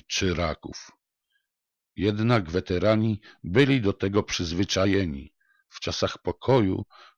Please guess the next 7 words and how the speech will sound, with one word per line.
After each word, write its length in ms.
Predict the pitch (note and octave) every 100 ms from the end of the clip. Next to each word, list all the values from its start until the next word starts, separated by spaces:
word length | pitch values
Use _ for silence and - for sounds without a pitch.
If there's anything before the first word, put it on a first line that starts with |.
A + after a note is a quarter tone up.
| _
życie 540 | D#2+ E2+ A#2 - A2+ - -
czerwonoarmistów 1400 | - F2+ D#2 F#2 F#2 - E2 D#2+ F#2+ - - G#2+ - - _ _ _ _ _
polegało 560 | - C#3 C3 D3 C3+ A#2+
głównie 680 | D#2+ A2 G#2 F2 F#2+ G#2 A2+ -
na 200 | F#2+ E2+
przyzwyczajaniu 1000 | - - G#2+ G2+ G#2+ A#2+ A2 G#2+ G#2+ G#2
się 220 | - F2+